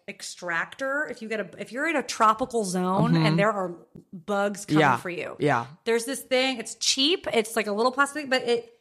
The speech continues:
Speaker 1: if you get a bug bite, it'll, it, you just put it and suck it, and it'll suck the crap right out of you, and then it
Speaker 2: Oh
Speaker 1: won't
Speaker 2: my
Speaker 1: itch as
Speaker 2: God.
Speaker 1: much. Th-, that,
Speaker 2: Wow.
Speaker 1: that's a good product too, called the Bug Bite Thing. We can link that as
Speaker 2: Where's
Speaker 1: well.
Speaker 2: that from?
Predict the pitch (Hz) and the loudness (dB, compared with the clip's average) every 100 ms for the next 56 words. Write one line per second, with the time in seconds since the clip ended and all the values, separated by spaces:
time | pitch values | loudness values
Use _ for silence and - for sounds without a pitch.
0 | _ 220 269 277 269 262 247 214 - - | _ -4 -2 0 2 2 2 0 -2 -4
1 | 226 226 226 240 - - 262 247 196 - | -4 -4 -4 -6 -6 -4 -2 -2 -4 -6
2 | - 247 277 285 302 - _ - 233 208 | 0 2 4 2 2 -6 _ -4 0 0
3 | - - - 254 247 196 185 - - 233 | -2 -2 0 2 0 -6 -8 -18 -2 2
4 | 214 214 214 202 202 208 170 160 175 175 | 2 2 0 2 0 0 -2 -2 -2 -4
5 | 175 170 - 190 190 170 175 - 131 - | -4 -6 -6 -6 -4 -6 -6 -8 -8 -8
6 | - - 214 208 226 - 208 202 202 190 | -8 -2 0 2 0 0 0 0 -4 -2
7 | 196 180 175 262 302 381 381 - - 226 | 0 0 0 2 4 4 0 -14 0 2
8 | 202 180 196 196 185 202 - - 170 - | 2 2 4 4 2 -2 -2 -8 -10 -10
9 | 139 208 _ _ 190 180 - - - - | -10 -12 _ _ -8 -6 -8 -10 -8 -8
10 | - 147 147 135 147 139 139 - 143 131 | -2 2 4 4 2 0 0 2 4 4
11 | 127 | 0